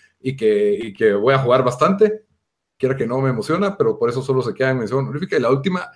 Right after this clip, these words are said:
esta es una película que sí me costó dejarla fuera de mi listado. Es una película que se llama The Irishman, dirigida por Martin Scorsese,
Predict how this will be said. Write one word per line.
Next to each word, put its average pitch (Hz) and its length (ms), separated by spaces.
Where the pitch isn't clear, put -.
esta 139 140
es 160 60
una 190 160
película 151 260
que 139 80
sí 170 160
me 185 220
costó 190 720
dejarla 143 380
fuera 160 340
de 110 80
mi 107 100
listado. 196 560
Es - 80
una 165 160
película 135 300
que 143 80
se 131 60
llama 139 220
The 117 100
Irishman, 170 840
dirigida 135 440
por 107 500
Martin 143 540
Scorsese, 208 760